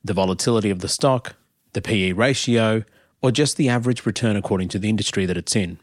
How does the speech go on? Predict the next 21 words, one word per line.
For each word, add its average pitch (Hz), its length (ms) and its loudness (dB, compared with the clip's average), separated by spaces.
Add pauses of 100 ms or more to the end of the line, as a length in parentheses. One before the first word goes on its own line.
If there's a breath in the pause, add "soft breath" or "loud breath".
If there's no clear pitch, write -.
(360)
So - 160 2
if 170 100 0
you 190 80 0
pick 254 180 2
a 311 60 2
stock 175 320 0
or 131 100 6
index 113 420 2
and 104 100 2
note 127 180 2
the 127 80 0
returns 127 460 2
are 117 60 0
diverging 113 560 2
from 101 160 -2
the 92 80 2
long-term 113 500 2
mean, 117 340 2 (520 loud breath)
it 120 140 2
just 185 260 2
means 151 360 4